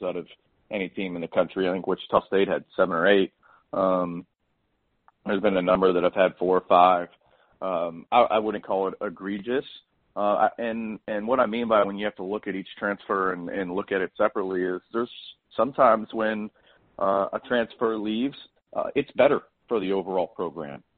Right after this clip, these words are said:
There are, are players, and I'm not specifically speaking to Ohio State when I say this, but there's players I know at, um,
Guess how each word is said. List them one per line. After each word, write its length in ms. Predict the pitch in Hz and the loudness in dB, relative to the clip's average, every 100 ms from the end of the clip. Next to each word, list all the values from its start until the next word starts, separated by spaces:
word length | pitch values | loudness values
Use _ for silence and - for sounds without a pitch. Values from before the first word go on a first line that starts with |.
| _ - | _ 2
There 400 | 104 107 104 95 | 4 6 6 4
are, 180 | 92 - _ _ - | 2 -4 _ _ 0
are 140 | 110 | 0
players, 520 | - 127 123 120 117 | 4 4 6 2 0
and 100 | 107 | -2
I'm 120 | 101 107 | -4 0
not 180 | 110 - | -2 -4
specifically 520 | - 113 101 104 95 - | -12 -10 -6 -6 -6 -6
speaking 300 | 110 107 98 | -6 -4 0
to 100 | 98 | 2
Ohio 300 | 98 92 87 | 4 4 2
State 300 | - 110 107 - | 0 0 0 -6
when 140 | - 101 | -8 -6
I 80 | 95 - | -4 0
say 140 | 143 | 0
this, 180 | 110 98 | 0 -2
but 100 | 117 - | -6 -8
there's 120 | 107 | -4
players 400 | - 123 113 110 - - _ _ | 2 4 4 0 -6 -20 _ _
I 120 | 104 120 | 2 2
know 300 | 113 120 107 | 2 0 -2
at, 100 | - _ _ _ - | -6 _ _ _ -2
um, 460 | 95 107 104 104 | 0 2 0 -4